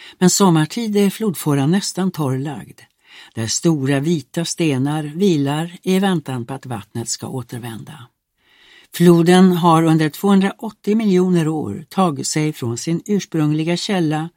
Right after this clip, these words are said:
vid foten av alptoppen Col de la Cayolle, tvåtusen trehundratjugosex meter över havet i norra delen av Provence, ner till sitt utlopp intill Nice,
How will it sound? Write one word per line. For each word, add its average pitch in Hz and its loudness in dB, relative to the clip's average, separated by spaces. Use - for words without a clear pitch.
vid 185 2
foten 165 -2
av 185 -2
alptoppen 147 -4
Col 175 -2
de 151 -4
la 139 -4
Cayolle, 139 -6
tvåtusen 190 -2
trehundratjugosex 190 -4
meter 180 -4
över 147 -4
havet 151 -8
i 214 2
norra 175 4
delen 139 -2
av 127 -4
Provence, 151 -8
ner 208 4
till 208 -4
sitt 208 -4
utlopp 135 -6
intill 156 0
Nice, - -8